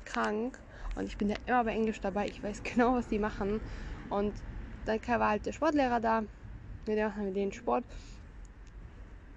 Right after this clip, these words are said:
Und ist manchmal bei Mathe dabei, um halt eins für die Schüler mitzunehmen.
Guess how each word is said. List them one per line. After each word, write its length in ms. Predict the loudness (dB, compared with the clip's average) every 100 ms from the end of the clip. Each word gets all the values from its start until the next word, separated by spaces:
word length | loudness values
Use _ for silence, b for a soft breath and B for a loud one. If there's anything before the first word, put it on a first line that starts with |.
| -6
Und 320 | 0 0 0 -4 -14 -10
ist 120 | -4
manchmal 240 | -2 0 -2
bei 100 | 0
Mathe 280 | 0 0
dabei, 340 | 0 2 2 2
um 240 | 0 -2
halt 100 | -4
eins 200 | -2 -2
für 80 | -2
die 40 | -4
Schüler 200 | -2 0
mitzunehmen. 520 | -2 0 2 2